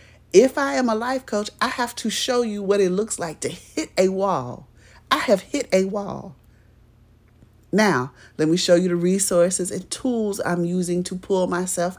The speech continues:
out. And number one is the mindset and the rememory, because you already know. So it's just activating your rememory. Y'all, you do not owe them your comfort.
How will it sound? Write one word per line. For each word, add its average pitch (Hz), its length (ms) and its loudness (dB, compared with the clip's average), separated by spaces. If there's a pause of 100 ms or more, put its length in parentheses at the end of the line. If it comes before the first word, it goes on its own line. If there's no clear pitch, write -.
out. 175 260 -4 (300)
And 165 160 2
number 165 240 6
one 185 320 4
is 151 220 -4
the 143 100 -2
mindset 170 880 -2
and 147 180 -2
the 131 80 -2
rememory, 151 920 0 (520)
because 165 380 2
you 185 200 -2
already 196 520 0
know. 202 560 0 (200)
So 202 180 0
it's 196 120 0
just 208 240 -2 (120)
activating 190 540 0
your 180 200 2
rememory. 185 760 -4 (2250)
Y'all, 151 420 -10 (800)
you 147 200 -4
do 175 340 2
not 180 300 0 (120)
owe 165 280 -2
them 127 340 -10
your 131 200 -8
comfort. - 640 -8